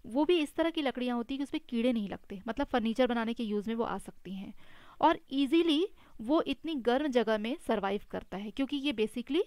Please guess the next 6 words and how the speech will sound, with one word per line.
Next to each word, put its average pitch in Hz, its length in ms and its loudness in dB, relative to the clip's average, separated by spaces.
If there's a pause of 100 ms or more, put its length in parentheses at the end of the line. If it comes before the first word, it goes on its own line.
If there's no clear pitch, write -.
(400)
जो 311 280 -2 (220)
राजस्थान 240 580 -2
है 277 100 2
वहाँ 214 360 -4
का 285 180 -2 (480)
इसको 320 380 -2